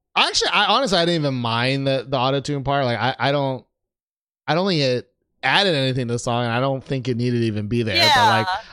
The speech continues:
Speaker 1: I didn't think it was, it was
Speaker 2: I
Speaker 1: bad in the grand scheme of auto-tune additions.
Speaker 2: Like, I think I've also got,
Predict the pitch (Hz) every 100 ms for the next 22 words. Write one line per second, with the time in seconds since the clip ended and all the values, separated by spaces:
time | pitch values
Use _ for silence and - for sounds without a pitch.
0 | - _ - 170 196 170 131 120 - -
1 | 135 - 494 494 127 139 139 123 117 110
2 | 113 113 117 120 110 104 110 107 107 98
3 | 95 98 - _ - 98 95 - 85 90
4 | - - _ _ _ _ _ _ _ _
5 | _ 247 262 247 233 - - _ _ _
6 | _ _ 247 277 320 311 - 330 381 381
7 | - 220 254 208 190